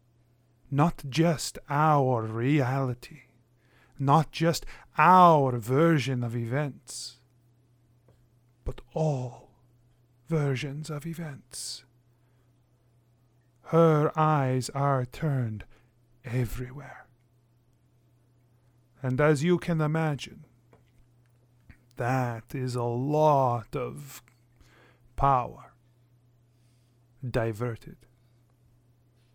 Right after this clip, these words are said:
She will not help you in this. There is nothing she can do but watch.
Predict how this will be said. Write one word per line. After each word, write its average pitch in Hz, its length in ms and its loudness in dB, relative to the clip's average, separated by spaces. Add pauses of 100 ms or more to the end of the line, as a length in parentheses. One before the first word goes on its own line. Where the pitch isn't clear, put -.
(1900)
She - 300 -4
will 147 240 0
not 131 260 -2
help 113 280 -8
you - 200 -16
in 151 80 -20 (120)
this. - 260 -20 (1800)
There 127 320 -2
is 143 260 -2
nothing 127 600 0
she 151 360 -2
can 113 400 -6
do 104 480 -6 (840)
but 110 220 -6
watch. - 720 -12